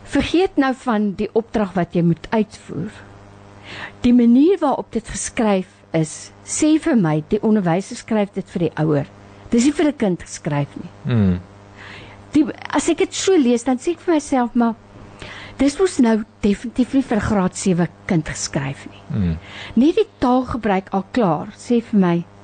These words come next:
Speaker 1: hey, jy
Speaker 2: Hmm.
Speaker 1: weet,
Speaker 2: Hmm.
Speaker 1: San en Jan gaan nie dit doen.
Speaker 2: Ja.
Speaker 1: Ma en pa gaan dit doen.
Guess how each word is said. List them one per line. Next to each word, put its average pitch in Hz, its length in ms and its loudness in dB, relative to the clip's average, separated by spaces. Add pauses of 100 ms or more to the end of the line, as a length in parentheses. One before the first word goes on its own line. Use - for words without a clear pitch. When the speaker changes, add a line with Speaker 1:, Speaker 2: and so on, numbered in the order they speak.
(120)
Speaker 1:
hey, 185 380 2 (520)
jy 214 160 4
Speaker 2:
Hmm. 190 100 0
Speaker 1:
weet, 254 240 2 (440)
Speaker 2:
Hmm. 95 280 -2 (240)
Speaker 1:
San 240 420 2 (280)
en 196 160 2
Jan 180 260 0
gaan 196 180 -2
nie 196 160 2
dit 151 200 -2
doen. 143 200 2
Speaker 2:
Ja. 85 360 0 (500)
Speaker 1:
Ma 190 200 4
en 196 80 -2
pa 185 200 -2
gaan 147 200 -4
dit - 200 -10
doen. 214 160 -8